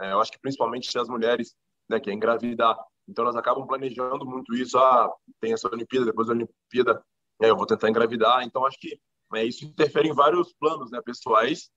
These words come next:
é, além dos óbvios profissionais que todo mundo foca bastante, né, esses quatro anos que precedem a, a Olimpíada, é,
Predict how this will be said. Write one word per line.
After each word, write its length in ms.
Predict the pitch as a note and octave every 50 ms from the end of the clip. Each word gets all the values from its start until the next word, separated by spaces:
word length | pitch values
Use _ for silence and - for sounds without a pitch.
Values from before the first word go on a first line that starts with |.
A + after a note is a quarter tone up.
| _ - -
é, 420 | G2 F#2+ F#2 F#2+ F#2+ F#2 F#2 F2+
além 400 | F#2 G2 G2+ G2+ G2 A2 C3+ D3
dos 220 | C3 B2+ A2+ - A#2+
óbvios 240 | A#2+ B2 B2 A#2+
profissionais 520 | - A2+ A2 - - G#2+ G#2 G#2+ A2 G#2+ -
que 220 | - - G#2+ - _ _ _ _ _ -
todo 160 | A2 A#2 A2+
mundo 260 | A2 A2+ A2+ A#2 A#2 A2
foca 320 | - - A2+ A#2+ - A#2+
bastante, 640 | A2 A#2 A2 - - A2+ A2 A#2 A#2 - - G2 F#2 _ _ -
né, 180 | F#2+ G2 G2 F#2+
esses 300 | F#2+ - - - - -
quatro 340 | - A2 A#2 A2+ - A2
anos 160 | A2 G#2+ A2 -
que 120 | - -
precedem 580 | _ - A2 G#2 - - A2 A2 A2 A2 A2 G#2+
a, 80 | G#2
a 260 | G2+ F2+ - - F2
Olimpíada, 560 | G2+ G#2+ G#2+ G#2 - - A2+ A2 G#2 G#2+ - - _ _ _ _ _ _ _ _ - -
é, 420 | F#2 F#2 F2+ F2+ F2+ F2 F2